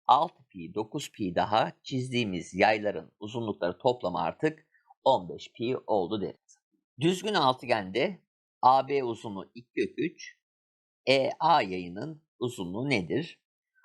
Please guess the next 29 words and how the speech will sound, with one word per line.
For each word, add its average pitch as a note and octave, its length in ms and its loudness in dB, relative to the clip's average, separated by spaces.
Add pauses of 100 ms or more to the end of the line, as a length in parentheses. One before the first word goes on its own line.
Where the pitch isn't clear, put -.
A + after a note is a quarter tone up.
(100)
Arkadaşlar B2+ 600 2
bu F#3+ 240 -2
C F3 220 0
merkezli F#2 640 -4
bir F2 60 -2
yaymış. F2+ 640 -2 (340)
O C#3+ 120 2
zaman C#3+ 220 -2
yayın A2+ 480 2
üstündeki G2+ 580 -4
noktalar G2+ 580 0
önemlidir A2 680 -2
diye, E2 480 -2 (180)
önemlidir. G#2+ 800 0 (280)
Ne F#3+ 80 0
yaptık? D3+ 480 0
Merkezlerle A#2+ 840 -2
bu C3+ 60 2
şekilde A2+ 500 -2
birleştirdik. F#2+ 640 -4 (340)
Peki C3+ 380 0
düzgün A2+ 300 -4
altıgende C3 640 0
bir C#3 120 -2
iç - 260 -12
açı G2+ 200 -2
yüz F#2+ 320 0
yirmi D3 260 0
idi. D3+ 380 -2